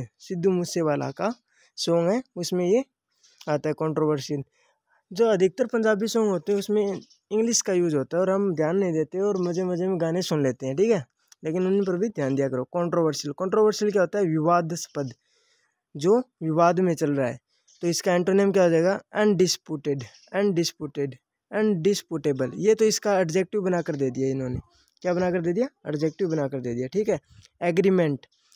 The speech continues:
एक समझौता हो गया, ठीक है, ये इसके एंटोनिम हो जाएंगे। इसके कंट्रोवर्शियल के सिनोनिम क्या हो जाएंगे? डिसएग्रीमेंट और डिस्प्यूटेड, डिस्प्यूटेड, ठीक है। अगला वर्ड देखिए, अगला वर्ड क्या है?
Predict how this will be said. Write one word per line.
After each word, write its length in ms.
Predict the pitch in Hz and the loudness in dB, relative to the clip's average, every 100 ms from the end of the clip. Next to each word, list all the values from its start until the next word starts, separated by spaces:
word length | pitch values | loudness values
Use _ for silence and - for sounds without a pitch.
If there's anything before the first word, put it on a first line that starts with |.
| _ | _
एक 160 | 180 170 | -6 -2
समझौता 500 | 170 156 147 143 208 | 0 2 0 0 0
हो 140 | 165 | 0
गया, 180 | 127 113 113 _ - | -2 -4 -8 _ -6
ठीक 160 | 233 | 0
है, 120 | 214 - _ _ _ _ _ _ - | 0 -2 _ _ _ _ _ _ -4
ये 140 | 190 | 0
इसके 260 | 175 214 220 | 2 2 2
एंटोनिम 480 | 185 175 175 175 | 2 2 4 4
हो 120 | 151 135 | 2 2
जाएंगे। 340 | 131 127 127 - _ _ _ _ _ _ - | 0 0 -4 -10 _ _ _ _ _ _ -4
इसके 460 | 185 - 214 214 190 - - _ _ _ _ _ _ _ _ | -2 4 4 4 2 -8 -20 _ _ _ _ _ _ _ _
कंट्रोवर्शियल 600 | - 196 214 208 202 220 | -4 2 4 4 4 0
के 100 | 208 196 | 2 0
सिनोनिम 420 | 202 196 208 208 | 2 2 2 2
क्या 120 | 202 | 2
हो 60 | 180 | 4
जाएंगे? 240 | 175 220 175 | 2 0 2
डिसएग्रीमेंट 600 | 196 214 214 214 233 247 - | 2 4 2 2 0 -2 -4
और 140 | 175 | -4
डिस्प्यूटेड, 680 | 147 151 - 147 143 139 143 - _ 156 | -2 -4 -4 -12 -8 -10 -10 -20 _ -6
डिस्प्यूटेड, 720 | 143 214 - - 151 131 131 - _ _ _ _ _ _ _ _ _ _ _ _ | -2 -2 -4 -8 -12 -8 -10 -12 _ _ _ _ _ _ _ _ _ _ _ _
ठीक 160 | - 220 | -6 -2
है। 100 | 233 - _ _ _ _ | -2 -4 _ _ _ _
अगला 240 | 165 190 202 | -2 2 4
वर्ड 260 | 202 202 | 4 2
देखिए, 360 | 180 196 190 233 - _ _ _ | 2 2 0 -2 -6 _ _ _
अगला 240 | 170 185 208 | -4 2 4
वर्ड 240 | 202 180 | 4 2
क्या 140 | 190 | 0
है? 100 | 202 | -2